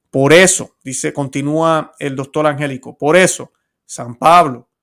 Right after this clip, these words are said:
siendo súbdito de San Pedro", este es Santo Tomás de Aquino, que yo he escuchado católicos decir, "No, pero San Pedro y San Pablo eran iguales". Bueno, pues deja de ser ignorante, porque no, no eran iguales.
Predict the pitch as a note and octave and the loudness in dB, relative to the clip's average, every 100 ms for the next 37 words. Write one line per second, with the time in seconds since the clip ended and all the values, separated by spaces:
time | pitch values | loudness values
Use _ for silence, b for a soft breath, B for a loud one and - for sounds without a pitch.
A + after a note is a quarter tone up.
0 | _ _ _ - C3+ C3 D3 E3+ G3 A3 | _ _ _ -16 -10 -4 0 -2 0 0
1 | A#3+ - C4 C4 C4 C4 C4 B3 - G3+ | 0 -2 -4 -4 -4 2 4 4 2 0
2 | G#3 B3 A#3 D3 C#3 _ C#3 - G3 A3+ | 2 4 2 0 -10 _ -20 -12 -6 -4
3 | B3+ C4 B3 A#3+ A3+ A#3 A3+ A3+ A#3 F#3+ | -2 -4 -4 -6 -6 -6 -6 -6 -8 -6
4 | D3 D3+ G#3+ G#3 A3 G#3+ G#3 G#3+ G#3 F#3+ | -6 -8 -8 -6 -4 -4 -4 -8 -8 -8
5 | F#3 A#3 D4 D4 B3 A3 F#3+ - G#3 A3 | -10 -6 -4 -2 -4 -6 -8 -8 -8 -6
6 | G#3+ G3 G3+ G#3 G3+ G3 E3+ F3 D#3 B2 | -6 -2 -2 -2 -4 -4 -2 -2 -2 -8
7 | b b _ C#3 G#3 - C#3+ C#3+ F3 G3 | b b _ -10 -8 -8 -8 -6 -6 -4
8 | G#3 G#3 F#3+ E3+ A3 G#3 - C3+ C3 C#3 | -6 -6 -6 -4 -6 -8 -10 -12 -10 -4
9 | F#3 E3 E3+ G3+ F3+ D3+ - F#3 - - | -2 -2 -4 -4 -6 -6 -8 -10 -16 -20